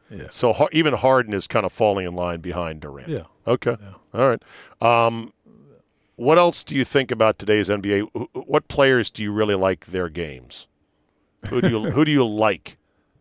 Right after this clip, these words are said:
Speaker 2: You're like, I mean, obviously, we know who the stars of the N B A are. I'd like to know what an ex-N B A player, Hall of Famer, thinks of, "I really like his game, and here's why."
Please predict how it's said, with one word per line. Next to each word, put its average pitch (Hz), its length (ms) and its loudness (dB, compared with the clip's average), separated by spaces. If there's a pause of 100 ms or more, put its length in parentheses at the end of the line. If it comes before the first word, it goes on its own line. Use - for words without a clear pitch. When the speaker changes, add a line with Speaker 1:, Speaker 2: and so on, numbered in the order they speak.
(240)
Speaker 2:
You're 107 100 -2
like, 107 380 0 (160)
I - 40 -4
mean, 131 200 0
obviously, 120 340 0
we 110 140 -6
know 127 160 4
who 120 100 0
the 101 100 -6
stars 143 400 2
of 104 80 -10
the 95 100 -2
N 90 120 -6
B 82 160 -8
A 76 160 -6
are. 76 260 -6 (400)
I'd 135 160 2
like 139 200 2
to 131 60 -6
know 123 220 4
what 110 200 4
an 107 180 2 (120)
ex-N 120 460 0
B 107 160 0
A 101 100 2
player, 95 280 -4
Hall 113 200 2
of 113 80 -2
Famer, 101 280 -2
thinks 104 340 -4
of, 95 200 0 (420)
"I 113 60 2
really 131 300 2
like 107 420 2
his 110 180 -4
game, 107 220 -2
and 87 80 -6
here's 87 200 -6
why." 69 220 -16